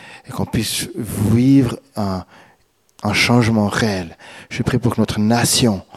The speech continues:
voie ta gloire. Je prie pour que la France, alors qu'il y a ces, ces lois qui sont en train d'être travaillées, puisse voir ta gloire. Je prie pour nos autorités.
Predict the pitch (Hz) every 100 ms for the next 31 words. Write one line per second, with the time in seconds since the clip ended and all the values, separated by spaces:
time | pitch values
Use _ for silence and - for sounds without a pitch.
0 | - - - - 110 117 110 - 104 104
1 | 104 85 - - - _ _ - - -
2 | - - - 131 127 - 120 110 - 139
3 | 131 110 117 117 - 110 - 104 - -
4 | - - 120 117 147 156 139 123 - 123
5 | 117 127 120 - - - - 131 123 123
6 | 107 - - - - 147 156 - 110 143
7 | 139 131 - - - _ - 123 110 123
8 | 101 101 - 139 131 117 147 135 151 135
9 | 147 143 110